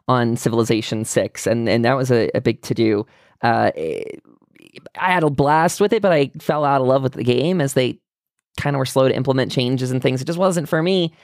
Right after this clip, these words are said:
And I cannot remember again for the life of me if it was Civ five or six, but I'm looking at these, uh, uh, the spy options, and I'm hoping, I, I just remember whichever one I played and didn't like the spies, they felt so passive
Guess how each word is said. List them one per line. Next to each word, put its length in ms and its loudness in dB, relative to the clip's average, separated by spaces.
And 80 -2
I 20 -4
cannot 320 0
remember 280 0
again 220 -2
for 80 -6
the 60 -4
life 240 0
of 80 -4
me 80 0
if 100 -2
it 80 -2
was 140 -4
Civ 140 -2
five 280 0
or 60 -4
six, 360 -4
but 100 0
I'm 100 0
looking 240 0
at 120 -2
these, 420 -4
uh, 80 -14
uh, 300 2
the 140 0
spy 520 0
options, 920 0
and 440 2
I'm 140 0
hoping, 760 0
I, 260 0
I 20 2
just 240 -2
remember 320 0
whichever 360 -2
one 160 2
I 80 2
played 280 0
and 80 -2
didn't 180 -2
like 180 -2
the 80 -8
spies, 460 -4
they 100 0
felt 300 -2
so 260 0
passive 640 -2